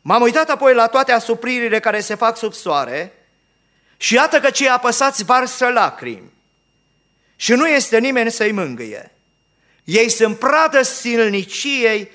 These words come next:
asupritorilor lor și n-are cine să-i mângâie. Fără îndoială, Solomon s-a uitat în primul rând în propria lui națiune,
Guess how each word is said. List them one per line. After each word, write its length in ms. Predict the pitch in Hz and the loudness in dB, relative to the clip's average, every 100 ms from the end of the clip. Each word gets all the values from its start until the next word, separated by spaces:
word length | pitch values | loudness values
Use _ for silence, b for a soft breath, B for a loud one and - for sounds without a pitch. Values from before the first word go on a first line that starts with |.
| b _ | b _
asupritorilor 960 | 208 208 202 196 185 220 196 175 160 | -2 0 -4 -2 0 0 2 2 2
lor 360 | 175 233 254 240 _ _ _ _ _ _ _ _ | 2 2 0 -4 _ _ _ _ _ _ _ _
și 180 | - 247 | -2 0
n-are 320 | 247 302 285 | 2 4 4
cine 340 | 240 - 214 185 | 2 -2 -2 -4
să-i 240 | - 175 | -2 -4
mângâie. 680 | 147 127 107 110 92 - _ _ _ _ _ _ _ _ _ _ _ | -4 -8 -12 -16 -16 -20 _ _ _ _ _ _ _ _ _ _ _
Fără 220 | - 277 | 0 2
îndoială, 340 | 240 233 254 226 | 2 2 2 0
Solomon 480 | - 202 170 247 240 | -2 0 2 2 0
s-a 140 | 202 | 0
uitat 320 | 196 233 214 | 0 0 -2
în 120 | 190 | -4
primul 300 | 170 247 247 | -4 -2 0
rând 300 | 190 208 233 - _ _ _ _ _ _ _ | 0 -2 -6 -14 _ _ _ _ _ _ _
în 180 | 196 175 | -2 0
propria 380 | 202 202 196 | -2 0 0
lui 140 | 196 185 | 2 0
națiune, 580 | 180 170 170 120 101 | -2 -4 -6 -6 -10